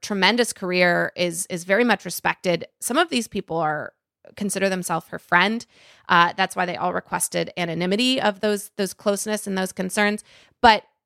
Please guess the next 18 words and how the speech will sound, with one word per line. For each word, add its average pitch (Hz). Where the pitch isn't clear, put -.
the 202
situation 269
is 202
so 202
bad 170
that 190
they 196
also 202
feel 180
it's -
necessary 170
to -
discuss 160
it -
because 175
her 196
constituents 190
and 170